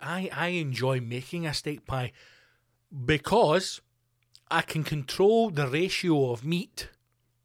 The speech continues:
right? Packet full of meat, but I can also control the, uh, the cooking temperature and duration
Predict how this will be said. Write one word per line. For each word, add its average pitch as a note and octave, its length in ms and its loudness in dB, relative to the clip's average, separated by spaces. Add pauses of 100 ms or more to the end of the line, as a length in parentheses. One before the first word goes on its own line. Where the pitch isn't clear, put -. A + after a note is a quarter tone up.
(140)
right? C3 340 -4 (220)
Packet F#3+ 420 -2
full C3 220 0
of A#2+ 100 0
meat, D#3+ 220 -6 (720)
but A2+ 120 -10
I - 60 -6
can A#2 200 -8
also D#3 320 -8
control A#2+ 640 -2 (1160)
the, A#2 360 -2
uh, A2 280 -2
the A#2+ 100 -6
cooking D#3+ 480 -4
temperature - 640 -6
and C3 200 -6
duration B2 640 -4